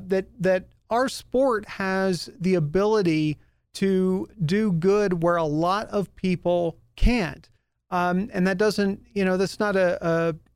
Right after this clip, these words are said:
a derogatory statement by any means, but we have skills and training that allow us to do good in ways that a lot of people just aren't able to. And that means going underwater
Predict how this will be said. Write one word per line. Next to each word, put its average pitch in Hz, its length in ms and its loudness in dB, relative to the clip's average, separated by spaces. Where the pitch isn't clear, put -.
a 160 300 -2
derogatory 180 800 0
statement 180 360 -2
by 175 160 2
any 240 220 0
means, 165 260 0
but 190 200 -2
we 240 300 -2
have 254 200 -2
skills 220 600 -2
and 180 280 -2
training 190 580 -2
that 233 100 0
allow 233 480 0
us 196 400 -2
to 185 120 -2
do 180 160 0
good 202 320 2
in 185 200 0
ways 170 420 2
that 196 100 0
a 190 60 2
lot 180 260 0
of 180 80 -4
people 175 240 -4
just 156 240 -2
aren't 160 240 -2
able 180 320 2
to. 156 380 -4
And 160 200 0
that 190 200 -2
means 175 380 0
going 180 420 0
underwater 165 720 0